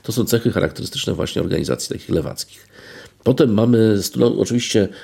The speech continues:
radykalizm studencki. To będzie bardzo charakterystyczne, szczególnie właśnie w latach sześćdziesiątych, siedemdziesiątych. E, główną bazą właśnie w tych organizacji w młodzieży uniwersyteckiej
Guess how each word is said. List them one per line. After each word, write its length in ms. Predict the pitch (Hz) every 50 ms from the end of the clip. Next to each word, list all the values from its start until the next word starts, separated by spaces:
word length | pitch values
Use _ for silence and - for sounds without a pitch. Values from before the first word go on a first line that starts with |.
| - -
radykalizm 560 | - 98 92 90 92 101 95 98 92 90 95
studencki. 460 | - - - 92 85 80 - - -
To 80 | - 95
będzie 180 | 98 90 98 90
bardzo 280 | - 101 104 98 101
charakterystyczne, 640 | - 101 92 85 - - 101 90 - - - - 87
szczególnie 280 | - - 92 85 90 82
właśnie 220 | 85 87 - 92
w 20 |
latach 180 | 85 87 90 80
sześćdziesiątych, 480 | - - 85 76 - - 95 - 85 80
siedemdziesiątych. 760 | - - 82 78 78 - - - 123 117 101 - 139 - - - - - - - - - -
E, 140 | - 92 87
główną 420 | 73 82 95 127 127 117 110 104
bazą 360 | 95 78 80 95 98 92 92 85
właśnie 420 | 85 87 - - 87 85 82 80
w 260 | 78 - - - 76 76
tych 140 | - -
organizacji 640 | - 82 90 87 85 82 73 87 87 85 - - -
w 80 | 80
młodzieży 340 | 85 85 82 78 90 78 85
uniwersyteckiej 800 | 85 85 78 73 78 73 - - 113 101 - - - 92 80